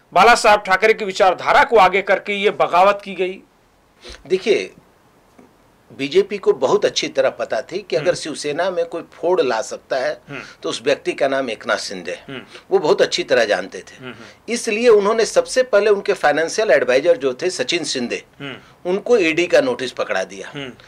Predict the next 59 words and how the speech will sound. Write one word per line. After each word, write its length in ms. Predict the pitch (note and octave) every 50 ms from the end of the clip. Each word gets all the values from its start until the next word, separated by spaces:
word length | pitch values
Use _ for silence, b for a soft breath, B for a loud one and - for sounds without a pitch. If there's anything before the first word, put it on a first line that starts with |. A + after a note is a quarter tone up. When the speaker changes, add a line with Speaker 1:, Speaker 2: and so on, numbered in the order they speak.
| b b b b F3
Speaker 2:
ईडी 260 | F#3+ G#3 G3+ B3+ C4
का 120 | B3+ A#3
notice 320 | G#3+ G3+ G3+ - A#3 - -
पकड़ाने 460 | - F#3+ - D#3+ D3+ D#3 D#3+ F#3 G3
के 140 | F#3 - D#3
बाद, 180 | C#3+ D3+ D3+ D#3+
मैं 80 | G3+
इसलिए 380 | G3 G3 B3 B3 - D4 D4 B3+
कह 200 | - A3 G3+ E3
रहा 120 | C#3+ C#3
हूँ 260 | B2 D3 G#3 B3+ A#3+ D#3
Speaker 1:
हम्म। 160 | D3 C3 A2
Speaker 2:
कि 160 | - F#3+ G3+
आप, 200 | F#3+ D#3+ F#3+ - -
हो 120 | D#3+ G#3
सकता 280 | G#3 - - - - F#3
है 100 | F#3+ F#3
कि 200 | F#3 F#3 F#3 F3
आप 380 | D#3 D#3 E3 - - C#3 B2+ - - - - - - -
ऐसा 240 | C3+ C#3+ C#3 G3 F#3+
समझ 280 | F#3 - F3 E3 E3
सकते 300 | E3 - E3 - - E3
हैं 100 | E3 D#3+ -
कि 60 | E3
मैं 120 | D#3 D#3+
एक 120 | D3+ D3 - _
पक्षीय 400 | D#3+ D#3+ - - - F#3 G3 G3
बात 240 | - C3 B2 C3 -
कर 100 | - B2+
रहा 120 | B2+ D3+
हूँ, 60 | F#3 A#3
Speaker 1:
हम्म, 80 | A#3+
Speaker 2:
लेकिन 140 | G3+ G#3 F#3+
Speaker 1:
हम्म। 60 | F#3
Speaker 2:
मैं 80 | F3 D3
आपको 180 | C3 - B2+
बताता 380 | A#2 A2 G#2 - G2+ G2 - F#2+
हूँ। 80 | C3 C#3
Speaker 1:
हम्म। 460 | B2 G#2 - - - - - - F3
Speaker 2:
मैं 80 | A#3
अ-, 160 | A3 A3 - A#3
अनेक 300 | A#3+ C4 D#4 D#4+ - A#3+
उदाहरण 380 | F3 C3+ G#2 G2+ G2+ G2 F#2
है, 180 | F#2+ G2 G2+ F#2+
भावना 360 | G#2 B2 D3 D3+ D#3 E3 D#3
गौली 380 | B2+ A#2+ C3+ C#3 D3 D3+ D3 B2
हैं, 280 | G2+ G2 G2+ F#2+ G2+ - _ B B
Speaker 1:
हम्म। 100 | B2+ A#2+ B2
Speaker 2:
यामिनी 360 | C#3 D3+ D#3 D#3 D#3+ F3+ E3+
जाधव 440 | C3 C3 B2 B2+ C3 D3+ E3 C#3+ A#2
हैं, 240 | G#2 G2 F#2+ F#2 G#2
Speaker 1:
हम्म। 640 | A#2+ A#2 G#2+ - - - - - A#2+ C3 C3 B2 C3
Speaker 2:
अ, 20 |
सचिन 360 | B2+ - D#3 C#3+ - F#3 F3+
शिंदे 380 | - - D3 C#3 C#3+ D3 F3 E3
हैं, 400 | B2+ A2 G#2 G2+ G2+ G2 G#2 - B B B B B -
आपको, 460 | B2 C3+ C#3 - C#3+ C#3+ C3+ C3+ B2+
अ, 20 |
अ, 40 | B2